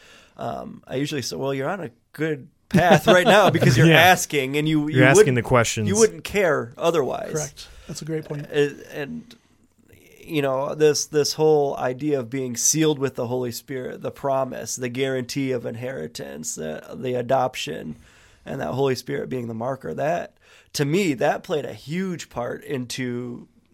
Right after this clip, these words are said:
Speaker 1: uh, salvation, because I, I grew up believing you had to be, you had to be baptized.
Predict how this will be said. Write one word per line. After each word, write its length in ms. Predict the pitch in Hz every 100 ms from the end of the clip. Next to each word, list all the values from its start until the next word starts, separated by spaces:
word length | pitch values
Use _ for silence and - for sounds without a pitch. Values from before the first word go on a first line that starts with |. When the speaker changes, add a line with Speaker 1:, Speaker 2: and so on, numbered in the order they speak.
| -
Speaker 1:
uh, 240 | 71 -
salvation, 380 | - 117 127 117
because 160 | 120 139
I, 300 | 123 147 147 -
I 120 | 131
grew 160 | 156 135
up 60 |
believing 340 | 139 127 127 127
you 140 | 127
had 260 | 117 120 117
to 60 |
be, 360 | 120 127 127 127 - _ _ _ _ _
you 180 | - 120
had 80 | 131
to 40 |
be 80 | 139
baptized. 840 | 135 135 143 - - - - -